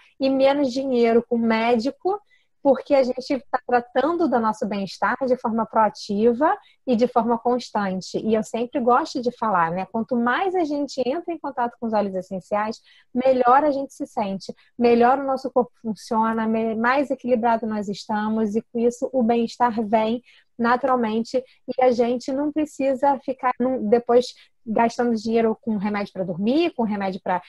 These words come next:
desestressar, com remédio pra cuidar de dor de cabeça, por conta do estresse que a gente tá tendo, por conta da noite mal dormida,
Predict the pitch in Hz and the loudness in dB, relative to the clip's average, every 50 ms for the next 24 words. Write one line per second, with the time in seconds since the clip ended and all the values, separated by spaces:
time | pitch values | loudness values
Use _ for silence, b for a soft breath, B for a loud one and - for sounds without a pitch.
0 | B B - 208 190 175 208 196 - - - 170 165 - - - 247 254 285 302 | B B -8 -6 -4 -2 -4 -4 -4 -4 -4 -6 -6 -4 0 2 2 4 4 2
1 | 311 311 311 b b b b _ - 226 220 190 220 220 220 220 214 214 202 226 | 2 0 -2 b b b b _ -2 -2 -2 0 -2 -2 -2 -2 -2 -2 -2 -4
2 | - - 220 208 202 196 196 B B B _ 240 208 196 202 208 196 208 190 190 | -2 0 2 2 2 2 -2 B B B _ 2 2 4 2 0 0 0 -2 0
3 | 208 196 196 - - 175 170 170 196 220 247 277 294 294 - - 233 220 - - | -2 -2 -4 -6 -6 -6 -4 -2 0 2 4 4 4 2 0 -2 -4 -4 -4 -8
4 | - - 214 208 190 - 208 185 202 190 - - 190 190 190 - 196 190 185 180 | -8 -6 -6 -6 -4 -4 -6 -6 -6 -6 -6 -6 -6 -6 -4 -6 -6 -6 -6 -8
5 | - - - - - _ - 240 262 285 294 285 233 - _ - 226 208 - 208 | -10 -10 -12 -14 -10 _ -2 0 0 0 0 -2 -4 -8 _ -10 -8 -8 -6 -4
6 | 208 208 202 208 196 - - 196 180 180 175 180 156 185 196 233 269 294 302 285 | -4 -2 -2 -4 -6 -6 -6 -6 -4 -4 -4 -6 -6 -2 -2 0 2 2 2 2
7 | 254 262 | 2 0